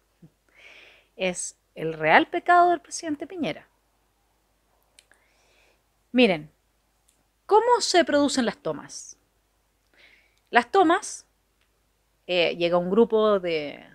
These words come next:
narcoterroristas que quema casas, se toma los predios y después cuando quiere intervenir la fuerza de carabineros,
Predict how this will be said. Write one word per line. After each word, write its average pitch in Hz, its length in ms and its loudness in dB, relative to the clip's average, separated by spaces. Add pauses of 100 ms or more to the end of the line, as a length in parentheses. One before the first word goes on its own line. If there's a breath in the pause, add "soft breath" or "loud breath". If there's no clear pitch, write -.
narcoterroristas 233 1200 -2
que - 160 -16
quema 233 320 2
casas, - 720 -4
se - 160 -18
toma 240 260 2
los 185 80 -2
predios 302 720 0
y 226 60 -10
después 269 240 -4
cuando 214 260 -10
quiere 269 200 -2
intervenir 254 460 -2
la 202 100 -6
fuerza - 280 -8
de 247 80 -2
carabineros, 269 480 0